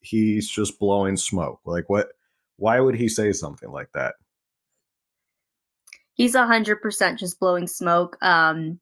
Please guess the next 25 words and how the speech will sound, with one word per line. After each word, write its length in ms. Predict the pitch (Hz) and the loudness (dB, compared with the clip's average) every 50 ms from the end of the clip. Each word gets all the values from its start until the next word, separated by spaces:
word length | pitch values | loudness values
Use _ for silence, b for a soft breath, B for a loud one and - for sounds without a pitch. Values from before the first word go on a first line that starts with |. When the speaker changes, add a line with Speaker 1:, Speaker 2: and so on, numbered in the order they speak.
| _ _ _ | _ _ _
Speaker 2:
I 120 | 202 202 | 0 0
think 260 | 202 226 214 - - - | 0 -2 -6 -6 -10 -10
twenty 380 | - - 208 202 196 196 196 | -6 0 0 2 0 0 -6
twenty 440 | 185 - 196 185 185 180 180 180 190 | -6 -2 2 2 2 2 0 -4 -4
should 380 | 185 - - - 202 180 175 175 | -6 -6 -2 0 0 2 4 4
have 200 | 175 170 165 165 - | 4 4 2 0 -4
instilled, 600 | - 185 180 175 - - - 185 185 185 185 170 | -4 -4 -2 -2 -4 -2 2 4 4 4 4 4
and 120 | 175 180 | 4 4
I 40 | 196 | 4
don't 180 | 233 262 233 196 175 | 4 4 2 2 0
encourage 480 | 170 - - 202 202 196 190 175 170 | -2 0 2 2 4 4 2 0 0
it, 240 | 180 165 165 165 165 170 | 2 2 2 2 0 0
but 240 | - 185 170 170 - | 2 2 2 4 4
I 120 | 180 196 | 2 2
know 160 | 214 220 208 | 4 4 4
I 140 | 170 - 190 | 6 6 6
had 200 | 226 196 180 - | 6 4 4 2
trust 400 | - - - 185 180 180 - - | 0 -2 -2 -2 -2 -2 -2 -2
issues 480 | 190 185 185 - - 196 196 202 208 - | -2 -2 0 -2 -4 -2 -2 -4 -2 -2
'cause 140 | 226 208 - | -2 0 0
I 140 | 190 202 220 | 0 0 0
felt 180 | - 240 190 | 0 0 0
like 380 | 175 185 180 175 175 165 - - _ _ _ _ _ _ _ _ _ 226 | 2 2 2 2 0 -2 -6 -10 _ _ _ _ _ _ _ _ _ -4
even 280 | 226 214 247 220 190 180 | -2 0 0 -2 -2 -4
today, 680 | - - 202 175 185 180 233 226 185 175 175 170 - | -4 -4 -2 0 0 0 2 0 0 0 0 -2 -6